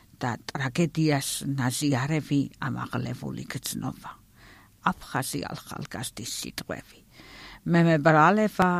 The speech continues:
ის აფხაზი, ვისაც საქართველო არ უნახავს." ოდოია ისმის, ოდოია. დანარჩენი სექტემბერში, როცა ფილმის პრემიერა შედგება. უკვე ძალიან გვიანია.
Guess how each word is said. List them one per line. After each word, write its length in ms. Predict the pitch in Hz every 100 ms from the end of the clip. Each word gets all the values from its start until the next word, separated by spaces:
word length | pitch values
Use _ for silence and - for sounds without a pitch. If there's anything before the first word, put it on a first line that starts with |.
| 160
ის 200 | - - -
აფხაზი, 680 | - - - - - 135 - - - _
ვისაც 420 | - 123 - 110 - - -
საქართველო 800 | - - - - - - - -
არ 200 | - -
უნახავს." 720 | - 107 - - - - - - - - - - - - -
ოდოია 720 | 165 240 170 160 151 147 131
ისმის, 640 | 131 - - 131 127 120 - - - -
ოდოია. 680 | 151 127 143 127 101 120 151 - - _ _ - - -
დანარჩენი 640 | 156 160 147 - 151 147
სექტემბერში, 920 | - 135 - 143 131 - - - - - _
როცა 340 | - 165 - 170 -
ფილმის 440 | - 131 117 123 -
პრემიერა 680 | - - 123 139 135 131 143
შედგება. 680 | - - - - - - - - _ _ _
უკვე 180 | 226 220
ძალიან 540 | 165 147 127 123 127 143 151
გვიანია. 600 | 127 120 123 135 123